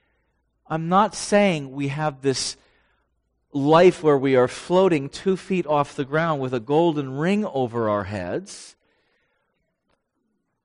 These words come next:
But what I am saying is that if your profession of faith was real,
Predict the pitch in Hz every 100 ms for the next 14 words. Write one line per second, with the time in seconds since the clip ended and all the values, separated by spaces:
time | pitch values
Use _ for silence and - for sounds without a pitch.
0 | _ _ _ 165 175 165 175 165 165 165
1 | 208 247 285 - 196 165 170 170 127 107
2 | 98 120 185 - - _ _ _ 147 143
3 | 139 156 151 - 156 139 - 190 208 -
4 | 240 240 - 208 190 190 - 175 143 156
5 | 190 208 214 214 208